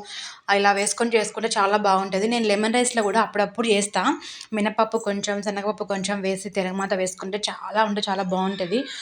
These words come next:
మా ఇంట్లో శనగపప్పు వేస్తే తినరనమాట మా వాళ్ళు, అందుకని మా వాళ్ళు ఉన్నప్పుడు వే-, నేను ఒక్కదాన్నే తినాలి అనుకున్నప్పుడైతే చేసుకుంటాను. చట్నీ మాత్రం చాలా బాగుంది, సూపర్ అంటే సూపర్ వచ్చింది. ఇడ్లీ పిండి మాత్రము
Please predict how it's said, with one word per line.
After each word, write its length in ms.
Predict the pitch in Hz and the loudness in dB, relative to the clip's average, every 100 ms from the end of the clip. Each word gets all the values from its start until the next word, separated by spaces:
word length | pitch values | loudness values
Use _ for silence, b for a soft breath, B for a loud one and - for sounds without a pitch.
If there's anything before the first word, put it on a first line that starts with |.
| B B - | B B 2
మా 100 | 214 | 4
ఇంట్లో 300 | 214 220 240 | 2 2 2
శనగపప్పు 500 | 240 208 208 233 208 | 2 2 2 2 2
వేస్తే 260 | 202 - | 0 0
తినరనమాట 560 | 226 202 208 208 190 180 | -2 2 2 0 -2 -2
మా 180 | 185 180 | -2 0
వాళ్ళు, 240 | 175 190 | 0 0
అందుకని 360 | 196 190 202 240 | 0 0 0 0
మా 160 | 233 190 | 0 2
వాళ్ళు 240 | 196 214 | 4 4
ఉన్నప్పుడు 320 | 202 190 214 | 2 -2 -2
వే-, 160 | 190 196 | 0 0
నేను 260 | 220 214 | 0 -2
ఒక్కదాన్నే 440 | 196 190 226 226 233 | -2 0 2 2 0
తినాలి 340 | 226 196 202 | -2 -2 -2
అనుకున్నప్పుడైతే 600 | 196 185 202 196 190 190 220 | -2 -4 -4 -2 -2 -4 -2
చేసుకుంటాను. 580 | 196 - 202 196 180 220 320 B B B B | -2 -2 -4 -2 0 0 -2 B B B B
చట్నీ 300 | 202 196 226 | -4 -2 0
మాత్రం 400 | 240 226 202 220 | 2 0 0 0
చాలా 420 | 233 190 180 196 | 0 -2 -2 0
బాగుంది, 420 | 226 214 190 196 220 | 2 4 0 0 -4
సూపర్ 400 | 208 196 196 202 | -4 -4 -4 -4
అంటే 200 | 196 220 | -2 -4
సూపర్ 340 | 208 185 190 | -4 -2 -2
వచ్చింది. 320 | 185 185 185 | -2 -2 -4
ఇడ్లీ 340 | 220 196 180 247 | -4 -4 0 2
పిండి 240 | 240 226 | 2 0
మాత్రము 640 | 214 202 208 214 254 220 | 0 -2 -2 0 2 2